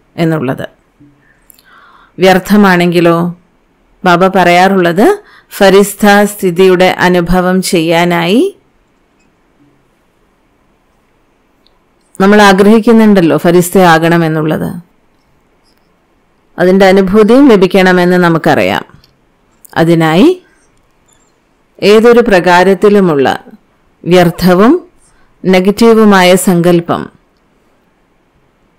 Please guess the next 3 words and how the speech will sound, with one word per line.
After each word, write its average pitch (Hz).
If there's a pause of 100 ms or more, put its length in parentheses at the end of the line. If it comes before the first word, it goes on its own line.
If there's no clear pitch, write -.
(1700)
വാക്കുകളിലൂടെ 180 (200)
കർമ്മത്തിൽ 185
നിന്നും 175